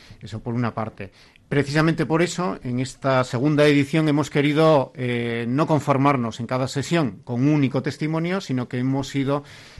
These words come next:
eh, colocando,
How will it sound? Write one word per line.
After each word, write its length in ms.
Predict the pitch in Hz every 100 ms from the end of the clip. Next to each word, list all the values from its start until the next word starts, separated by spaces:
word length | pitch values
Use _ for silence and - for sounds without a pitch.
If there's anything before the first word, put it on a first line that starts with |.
| -
eh, 640 | 143 131 127 120 113 110 107 - - - - -
colocando, 920 | 139 139 131 131 156 147 147 151 147